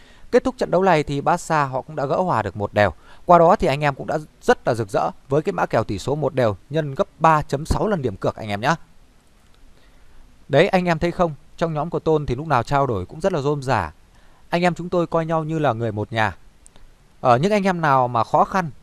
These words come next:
ở trong nhóm thì, ờ, anh em có thể đề xuất lên cho Tôn và Tôn sẽ là người đứng lên chịu trách nhiệm giải quyết tất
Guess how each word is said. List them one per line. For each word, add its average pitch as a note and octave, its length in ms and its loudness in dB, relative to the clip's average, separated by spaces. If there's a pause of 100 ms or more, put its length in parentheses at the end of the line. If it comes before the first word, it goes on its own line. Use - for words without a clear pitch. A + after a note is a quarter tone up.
(120)
ở A2 120 -4
trong C3+ 180 -4
nhóm B2 240 2 (680)
thì, D#3+ 420 6 (180)
ờ, G#2 320 0
anh E3 160 -2
em E3 200 -2
có F3 100 -6
thể A2+ 160 -2
đề A2+ 200 2
xuất - 280 -6
lên C#3+ 160 -6
cho C3 120 -2
Tôn C3+ 220 -2 (320)
và - 120 0
Tôn D3 280 -2
sẽ F#3+ 300 2
là B2 200 0
người G#2 180 -4
đứng A#2+ 160 -6
lên C#3 160 -2
chịu - 200 -4
trách D3 160 -8
nhiệm D3 140 -12
giải A2 200 -8
quyết - 180 -6
tất - 120 -2